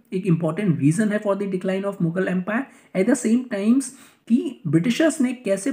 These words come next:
पावर गेन करना स्टार्ट कर दिया था by conquer the Indian territory। It is because एक तो पहले ही आपका कहते हैं ना कि जो सेंट्रल अथॉरिटी थी वो बहुत ही ज़्यादा वीक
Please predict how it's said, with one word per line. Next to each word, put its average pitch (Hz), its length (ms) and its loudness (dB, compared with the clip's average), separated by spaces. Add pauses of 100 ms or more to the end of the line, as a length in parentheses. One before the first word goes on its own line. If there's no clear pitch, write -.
पावर 185 360 0
गेन 175 180 4
करना 190 280 -2
स्टार्ट 175 420 -8
कर 165 100 0
दिया 160 160 -4
था 170 160 -4
by 170 180 0
conquer 143 300 -2
the 165 160 0
Indian 139 340 2
territory। 127 420 -2 (100)
It 147 100 -4
is 147 140 0
because 160 300 0 (360)
एक 143 140 0
तो 170 80 0
पहले 151 260 6
ही 233 80 8 (100)
आपका 208 260 4 (360)
कहते 170 180 4
हैं 185 80 8
ना 208 80 4
कि 220 280 6
जो 180 140 0
सेंट्रल 170 340 0
अथॉरिटी 175 360 0
थी 185 120 0
वो 180 80 4
बहुत 170 300 2
ही 190 60 4
ज़्यादा 151 280 0 (160)
वीक 151 240 4